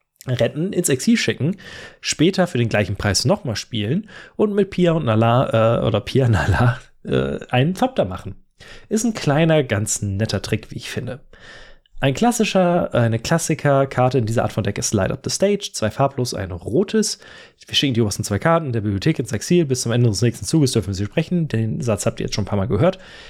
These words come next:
Die Karte hat aber Spectacle für ein rotes. Das, äh, heißt, wir dürfen Light Up the Stage als Hexerei sprechen, ähm, für ein rotes, wenn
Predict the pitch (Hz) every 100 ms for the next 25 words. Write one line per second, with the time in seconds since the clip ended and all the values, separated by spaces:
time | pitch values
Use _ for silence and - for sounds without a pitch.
0 | - 127 135 170 170 151 127 - 151 -
1 | - 95 113 110 98 95 110 117 - -
2 | - _ - - 113 - - - - 143
3 | 156 - 131 117 104 135 135 123 - 127
4 | 123 110 - - 113 104 113 - 113 -
5 | 120 - - 113 110 107 - - 98 101
6 | 95 131 - 165 - - - - - 104
7 | 107 127 160